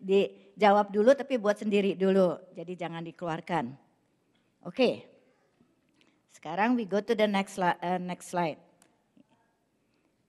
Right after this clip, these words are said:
Tadi udah dibilang bahwa kita akan sama-sama mem-, belajar bagaimana dipimpin dengan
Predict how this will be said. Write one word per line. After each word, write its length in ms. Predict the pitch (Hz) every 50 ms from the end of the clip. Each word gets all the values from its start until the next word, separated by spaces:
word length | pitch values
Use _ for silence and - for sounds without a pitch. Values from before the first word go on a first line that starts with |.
| _ _ _ _ _ _ _ _ _ _ _ _ _ _ _
Tadi 240 | - 277 285 254 320
udah 160 | 285 240 247
dibilang 400 | 220 233 202 190 226 254 285 277
bahwa 160 | 233 226 226 226
kita 240 | 247 - 277 269
akan 240 | 285 - 254 254 262
sama-sama 480 | - 233 240 240 247 - 240 240 240 262
mem-, 320 | 254 240 214 214 208 202
belajar 800 | - 175 190 202 208 196 151 190 175 - - 160 170 190 214 240
bagaimana 720 | 202 175 185 180 175 190 196 208 202 185 170 180 233 262 208
dipimpin 560 | 220 - - 196 185 185 - - 240 262 262
dengan 240 | 247 196 185 175